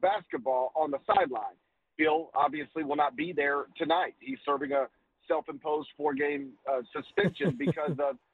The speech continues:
Speaker 1: Kansas's N C double A trouble. So you've got a big question mark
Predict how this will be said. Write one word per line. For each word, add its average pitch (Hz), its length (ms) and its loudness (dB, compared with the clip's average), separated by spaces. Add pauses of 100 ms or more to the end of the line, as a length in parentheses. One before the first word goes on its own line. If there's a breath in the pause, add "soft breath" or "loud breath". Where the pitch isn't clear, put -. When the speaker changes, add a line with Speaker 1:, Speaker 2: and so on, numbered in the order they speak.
(300)
Speaker 1:
Kansas's 151 600 -4
N 156 160 -8
C 151 60 -12
double 139 240 -4
A 139 80 -2
trouble. - 420 -2 (380)
So 208 100 -2
you've 180 200 -4
got 208 120 2
a 185 60 -4
big 240 200 -14
question 208 400 -6
mark 165 180 -2